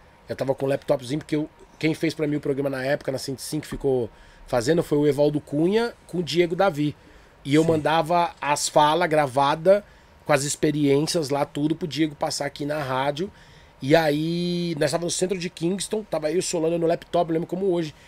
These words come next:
Speaker 1: editando as vozes pra mandar pra cá, porque tinha que pegar a internet dali de onde que a gente tava, a gente tava tipo um camelódromo, tá ligado? No centro de Kingston, e aí os mano falou, mano, vai roubar esses turistas, o Deradia viu.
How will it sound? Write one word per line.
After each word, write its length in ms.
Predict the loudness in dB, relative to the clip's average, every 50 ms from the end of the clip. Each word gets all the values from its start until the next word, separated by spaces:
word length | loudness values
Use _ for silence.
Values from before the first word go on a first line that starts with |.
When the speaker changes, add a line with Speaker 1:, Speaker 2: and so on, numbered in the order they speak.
| -20 -12 -8
Speaker 1:
editando 460 | -6 -4 -4 -4 -2 0 0 2 2 2
as 160 | 0 -2 0
vozes 260 | 2 2 2 2 2
pra 160 | 2 2 2
mandar 340 | 2 2 0 2 2 0 0
pra 140 | 0 -2 -4
cá, 380 | -4 -2 -2 0 0 0 0 -2 -8 -16 -20 -20 -20 -20 -8
porque 140 | -6 -4 -2
tinha 140 | -2 -2 -4
que 80 | -4
pegar 500 | -4 -4 -2 0 2 2 2 2 0 -4 -8 0 4
a 80 | 4 4
internet 520 | 6 6 4 4 6 4 4 2 2 2
dali 160 | 0 0 2 2
de 60 | 0
onde 120 | 0 0 0
que 80 | -2
a 20 | -2
gente 140 | -2 0
tava, 120 | 0 0 0
a 40 | 0
gente 120 | 0 0
tava 100 | 0 0
tipo 140 | 0 0 -4
um 60 | -2
camelódromo, 640 | 0 2 4 6 6 8 8 8 8 8 6 0 -2 -4 -8 -12 -20 -20 -20 -20 -20 -20 -12 -4
tá 40 |
ligado? 180 | 0 2 2 2
No 60 | 2
centro 240 | 0 -4 -6 -6 -6
de 100 | -8 -10
Kingston, 460 | -6 -4 -4 -4 -2 -2 -2 -2 -2 -4 -8 -20 -20 -12 -2 2
e 40 |
aí 80 | 4 4
os 120 | 4 4 2
mano 160 | 0 0 0
falou, 200 | -2 -6 -8 -6
mano, 220 | -6 -4 -4 -4
vai 140 | -4 -2 0
roubar 240 | 0 0 2 2 0
esses 200 | 0 0 -2 -4
turistas, 420 | -2 0 0 0 0 0 -2 -2 2
o 20 |
Deradia 460 | 4 4 6 6 4 4 6 6 6
viu. 260 | 6 6 4 4 2